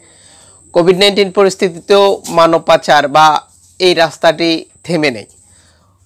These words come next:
সবাই পৌঁছাতে পারে ঠিক এমন নয়, অনেকেই এরই মাঝে বিপদে পড়ে বাংলাদেশে ফিরে গেছে, আবার অনেকেই লিবিয়াতে আটক হয়ে আছে। International একটি সংস্থা থেকে জানানো হয়েছে যে প্রায়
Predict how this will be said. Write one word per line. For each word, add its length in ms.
সবাই 260
পৌঁছাতে 460
পারে 140
ঠিক 120
এমন 160
নয়, 160
অনেকেই 360
এরই 220
মাঝে 220
বিপদে 400
পড়ে 220
বাংলাদেশে 520
ফিরে 240
গেছে, 220
আবার 180
অনেকেই 400
লিবিয়াতে 540
আটক 280
হয়ে 240
আছে। 200
International 640
একটি 160
সংস্থা 380
থেকে 180
জানানো 320
হয়েছে 280
যে 60
প্রায় 200